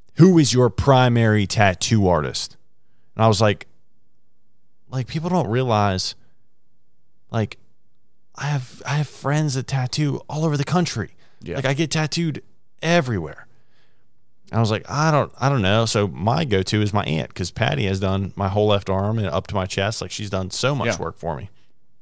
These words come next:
Speaker 1: So I was like, "Patty does my tattoos." And he goes, "What?" I said, "Patty's my aunt. She owns the shop I work in. She has tattooed most of me." "No, dude, who does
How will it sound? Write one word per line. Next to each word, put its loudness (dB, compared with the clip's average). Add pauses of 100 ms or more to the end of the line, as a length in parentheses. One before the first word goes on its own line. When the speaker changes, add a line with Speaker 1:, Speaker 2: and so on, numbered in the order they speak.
(480)
Speaker 1:
So -2
I 4
was 2
like, 0 (680)
"Patty 4
does 2
my -4
tattoos." -6 (420)
And -2
he 2
goes, 0 (840)
"What?" 4 (340)
I -8
said, -2
"Patty's 2
my 0
aunt. -2
She -2
owns 0
the -8
shop 2
I 0
work 0
in. -4
She -2
has -4
tattooed -2
most 2
of -4
me." -8 (440)
"No, 6
dude, 0
who 8 (140)
does 4